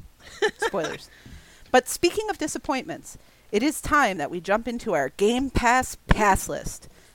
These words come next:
Speaker 2: And I'm gonna go ahead and start it off with our honorable mention, which is just a broad topic because I wanted to cheat. Game Pass games with D L C, or downloadable content for the uninitiative. Specifically that additional content that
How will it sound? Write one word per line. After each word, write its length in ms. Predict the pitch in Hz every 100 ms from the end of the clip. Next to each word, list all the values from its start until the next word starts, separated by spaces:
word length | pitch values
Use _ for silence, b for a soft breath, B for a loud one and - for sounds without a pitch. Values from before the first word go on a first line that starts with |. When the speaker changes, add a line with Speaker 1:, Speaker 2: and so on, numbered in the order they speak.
| b
Speaker 2:
And 100 | -
I'm 200 | 208 277
gonna 160 | 302 285
go 140 | 269
ahead 220 | 262 247 233
and 100 | 233
start 200 | 233 214
it 60 |
off 200 | 208 226
with 120 | 190
our 120 | 175 156
honorable 400 | 180 208 208 208
mention, 480 | 208 240 294 330 - b b b b b b
which 160 | 175
is 100 | 185
just 200 | - 175
a 40 | 160
broad 340 | 190 196 202
topic 460 | - 208 - 262 -
because 260 | - 185
I 60 | 160
wanted 280 | 160 170 165
to 80 | -
cheat. 360 | - 214 - - b b b b b b -
Game 280 | 214 247 262
Pass 320 | 247 247 247
games 440 | - 233 262 277 165
with 220 | 147 -
D 180 | 214 233
L 120 | 240
C, 400 | - 170 117 160
or 360 | 170 190 180 175 -
downloadable 520 | 214 208 208 196 185
content 460 | - 208 190 180 147
for 140 | - 156
the 120 | 160
uninitiative. 680 | 160 147 151 - - - - b b
Specifically 580 | - - 247 285 311 269
that 260 | 269 240 -
additional 360 | 220 233 254
content 920 | 226 226 240 247 _ _ - 262 262 -
that 200 | 180